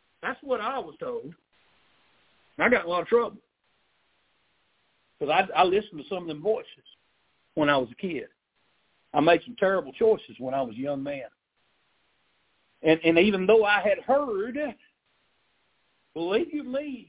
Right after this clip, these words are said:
she, she don't look like a preacher. I know she don't look like a preacher, but she's very uncompromising in her stand. Okay? <laughs> She,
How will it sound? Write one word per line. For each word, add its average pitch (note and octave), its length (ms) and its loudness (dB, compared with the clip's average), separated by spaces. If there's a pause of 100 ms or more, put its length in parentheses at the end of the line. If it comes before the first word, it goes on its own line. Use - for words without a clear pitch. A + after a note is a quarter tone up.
(140)
she, C#4 260 -14 (100)
she C4 100 -8
don't C#4+ 160 0
look C4 160 0
like A3 200 -2
a - 140 -8
preacher. A3+ 140 2 (220)
I E3+ 140 -10
know C4+ 220 -4
she A#3+ 80 -16
don't G#3 140 -6
look B3 180 -8
like F#3+ 220 -6
a B3 100 -2
preacher, - 220 -2 (220)
but F#3 180 -6
she's C4 220 -2
very B3+ 300 4
uncompromising F#3 920 -10
in - 80 -16
her D#3 140 -20 (100)
stand. - 240 -14 (1500)
Okay? G#3 360 2 (100)
<laughs> B3+ 100 0 (480)
She, B3+ 220 0